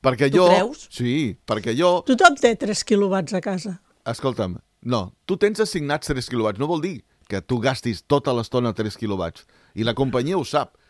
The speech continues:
Speaker 1: I, per tant, les
Speaker 3: I
Speaker 1: companyies
Speaker 3: juga amb això.
Speaker 1: juguen amb
Speaker 3: Mm.
Speaker 1: això.
Speaker 3: Vale, vale.
Speaker 1: Aquí a Vilafant,
Speaker 2: Que no estàs tot
Speaker 1: aquí a
Speaker 2: el
Speaker 1: Vilafant
Speaker 2: rato.
Speaker 1: hi ha mil sis-cents habitatges. Per tres quilowatts, al poble... sense comptar les indústries, tallers, botigues, només habitatges, eh? Hauria de tenir, ara fent la compta a la vella, no sé, tres,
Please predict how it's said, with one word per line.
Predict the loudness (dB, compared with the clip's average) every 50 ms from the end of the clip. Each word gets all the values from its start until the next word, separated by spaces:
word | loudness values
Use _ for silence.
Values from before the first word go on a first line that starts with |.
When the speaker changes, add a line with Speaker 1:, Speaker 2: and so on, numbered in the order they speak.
| _ _ _
Speaker 1:
I, | -10 -6
per | -2 -2 -2 0 -2 2
tant, | 2 2 2 2 2 0
les | -2 2
Speaker 3:
I | 4
Speaker 1:
companyies | 4 6 6 6 8
Speaker 3:
juga | 8 6 6
amb | 4 2
això. | 0 0 0 -2 -2 -2 -6 -4
Speaker 1:
juguen | -2 2 2 2 2
amb | 2 2 0
Speaker 3:
Mm. |
Speaker 1:
això. | 0 2 4 4 4 4
Speaker 3:
Vale, | 4 4 4 4 4 4
vale. | 4 4 4 4 4
Speaker 1:
Aquí | 4 2
a | 2
Vilafant, | 2 2 2 4 4 4
Speaker 2:
Que |
no | 4 4
estàs | 4 2 2 4
tot | 2
Speaker 1:
aquí | 2 4
a | 2
Speaker 2:
el | 4
Speaker 1:
Vilafant | 6 4 4 6 6 4 4 4
Speaker 2:
rato. | 4
Speaker 1:
hi | 2
ha | 2
mil | 2 2 -2 -2 -4
sis-cents | -2 -2 -4 -2 0 -2 0 0 -2
habitatges. | -2 -2 -2 -4 -4 -6 -6 -8 -12 -12 -12 -14 _ _ _ _ _ _ _ _ _ _ _ _ _ _ _ _ _
Per | 2 2 2
tres | 2 0 0 0 -2 -2
quilowatts, | -4 -2 0 2 0 0 0 -2 -6 -16 -20 _ _ _ _ _ _ _ _ _ _ _ -4
al | -4 -4 0
poble... | 2 0 0 2 0 -2 -2 -2 -6 -10 _ _ _ _ _ _ _ _ _ _ _ _
sense | -10 -10 -8 -8 -8
comptar | -8 -8 -6 -2 -2 -2
les | 0 -2 -2
indústries, | -4 -2 -2 -2 -2 -4 -6 -6 -8 -8 -6
tallers, | -8 -8 -6 -6 -6 -6 -6
botigues, | -8 -8 -6 -6 -6 -6 -8 -8
només | -8 -8 -8 -6 -6
habitatges, | -8 -8 -8 -8 -10 -10 -10 -10 -8 -6
eh? | -6 -8 -8 _ _ _ _ _ _ _
Hauria | -4 -2 -2 -2 -2
de | -2 -4 -6
tenir, | -6 -6 -6
ara | -6 -6 -4 -6 -6 -6 -6
fent | -8 -8 -6 -6
la | -6 -6
compta | -6 -8 -6 -6 -4
a |
la | -4 -4
vella, | -4 -4 -6 -8
no | -6 -6
sé, | -8 -8
tres, | -6 -6 -6 -6 -8